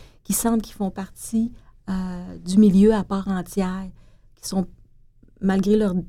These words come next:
différences, qu'ils sont quand même inclus, euh, avec les, les autres participants. La même chose quand ils sont au cégep, à l'université. Donc, c'est des gens qui sont capables de faire des études comme d'autres gens et qui vont pe-, pou-,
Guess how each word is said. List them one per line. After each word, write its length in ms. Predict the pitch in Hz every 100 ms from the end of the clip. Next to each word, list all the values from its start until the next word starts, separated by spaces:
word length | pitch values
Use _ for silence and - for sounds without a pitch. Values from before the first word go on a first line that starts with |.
| -
différences, 680 | - - 196 190 208 233 -
qu'ils 140 | -
sont 180 | - 196
quand 180 | 208 190
même 220 | 202 214 -
inclus, 540 | 226 214 - 208 220 240 - - _ _
euh, 680 | 175 180 170 165 170 160 160 -
avec 320 | 190 185 202
les, 240 | 196 196 185
les 280 | 202 190 202
autres 460 | 202 185 - 185
participants. 640 | 175 180 - - - 185 190 - _ -
La 60 | 185
même 160 | 202 202
chose 240 | 220 208
quand 100 | 196
ils 140 | 190
sont 200 | 185 190
au 60 | 180
cégep, 420 | - 185 185 202
à 60 | 185
l'université. 560 | 180 185 180 - 220
Donc, 220 | 208 180 -
c'est 160 | -
des 180 | 180 180
gens 160 | 175 208
qui 100 | -
sont 140 | 190
capables 340 | 180 180 202 190
de 60 |
faire 200 | 180 190
des 220 | 190 180 175
études 460 | - 208 208 185 - - _
comme 240 | - 202 196
d'autres 420 | 190 208 208 208
gens 300 | 185 190 196 - - _ _
et 100 | 196
qui 280 | 196 - 180
vont 260 | 196 190 180
pe-, 160 | 202 - -
pou-, 220 | 175 180